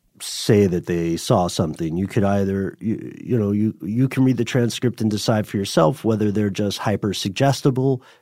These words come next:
and maybe they're just kinda improvising and riffing on cues that the research associate or R A gave them. But here's, here's one description from a subject who certainly saw something.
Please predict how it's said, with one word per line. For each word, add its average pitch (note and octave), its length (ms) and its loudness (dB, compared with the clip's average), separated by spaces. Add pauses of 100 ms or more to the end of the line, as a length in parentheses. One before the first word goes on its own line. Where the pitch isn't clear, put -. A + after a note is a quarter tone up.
and G2 100 0
maybe G#2+ 220 4
they're G#2 140 2
just G2+ 360 -4 (360)
kinda G#2 300 2 (140)
improvising A2+ 800 4
and F2+ 160 2
riffing A2+ 400 2
on F#2 180 0
cues A#2+ 680 0 (460)
that G#2+ 280 0
the G2 540 0 (240)
research A2+ 480 2
associate G#2+ 520 0
or F#2+ 120 2
R G2 200 2
A G2 120 0
gave F#2+ 280 -2
them. D3+ 180 0 (420)
But B2 140 4
here's, F3+ 360 4
here's D3 280 6
one B2+ 160 6
description G2 640 -2
from G#2 400 0
a F#2 260 -2
subject G#2 520 -2
who F2+ 340 -2 (380)
certainly A2 420 2
saw - 240 -4
something. - 400 -10